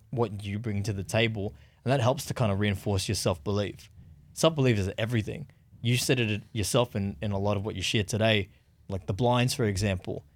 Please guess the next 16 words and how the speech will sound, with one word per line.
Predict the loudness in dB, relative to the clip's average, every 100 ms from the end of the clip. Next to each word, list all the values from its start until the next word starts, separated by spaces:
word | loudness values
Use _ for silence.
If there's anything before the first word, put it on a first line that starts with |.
| _ _ -4
You, | -2 -2 -4 -20 -20 -20 -20 -20 -2
you | 2
made | 6 8
it | 6
happen. | 4 2 -2 -14 -20 -20 _ _ _
You, | 0 0 0 0
you're | -2
kind | 2 2 2
of | -2 -4
constantly | 0 0 0 -4
pushing | 0 0 0 -2
th-, | -4 -8 -10
through | -2 4 4
these | 4
mental | 2 -2 -4
blocks. | -4 -6 -8 -18